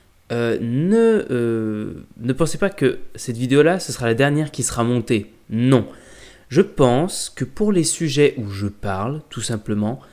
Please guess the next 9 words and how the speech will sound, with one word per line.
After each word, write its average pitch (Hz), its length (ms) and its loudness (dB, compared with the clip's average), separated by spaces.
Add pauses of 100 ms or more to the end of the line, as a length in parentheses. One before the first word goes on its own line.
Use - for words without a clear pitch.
(120)
ça - 160 -2
nécessite 151 500 0 (140)
pas 156 360 0 (500)
un 113 80 -2
montage 139 560 0
vidéo 110 500 2
précis. - 520 -8
Parce - 200 -4
que, - 160 0